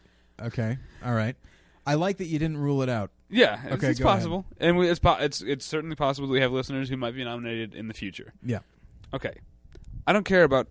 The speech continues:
Speaker 2: superstition or anything like that. Write a s-, a fucking speech.
Speaker 1: Yeah.
Speaker 2: And practice it.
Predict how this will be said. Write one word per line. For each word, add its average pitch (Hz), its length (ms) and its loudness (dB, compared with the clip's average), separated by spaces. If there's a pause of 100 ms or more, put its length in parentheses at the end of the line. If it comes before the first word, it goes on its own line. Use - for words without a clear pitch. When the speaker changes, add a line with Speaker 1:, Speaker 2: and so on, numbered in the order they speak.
(120)
Speaker 2:
superstition 143 680 -2
or 131 60 -4
anything 135 200 -4
like 135 100 -6
that. 143 260 0 (480)
Write 143 460 4
a - 20 -6
s-, - 160 -6 (100)
a 117 80 -4
fucking 113 300 -2
speech. - 460 -10 (120)
Speaker 1:
Yeah. 214 260 2 (260)
Speaker 2:
And 151 120 0
practice 170 380 6
it. - 180 -12